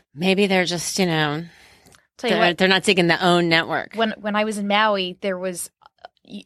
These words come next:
Speaker 2: lots of talk about Oprah 'cause I guess she has, like, this fabulous compound, like, way up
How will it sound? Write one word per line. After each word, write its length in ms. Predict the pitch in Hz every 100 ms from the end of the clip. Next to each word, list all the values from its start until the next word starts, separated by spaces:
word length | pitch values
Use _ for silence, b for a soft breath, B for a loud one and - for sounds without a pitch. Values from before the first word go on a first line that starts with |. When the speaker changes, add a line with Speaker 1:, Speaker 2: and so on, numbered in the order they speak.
| -
Speaker 2:
lots 420 | 202 196 214 -
of 60 | 208
talk 260 | 220 208 190
about 200 | 180 202
Oprah 320 | 240 202 190
'cause 140 | -
I 40 | 190
guess 120 | 202
she 160 | - 190
has, 260 | 190 -
like, 160 | 185 185
this 200 | 185 -
fabulous 480 | 185 180 185 190 -
compound, 580 | 175 185 180 165 165
like, 220 | 170 170 180
way 260 | 175 170
up 200 | 165 -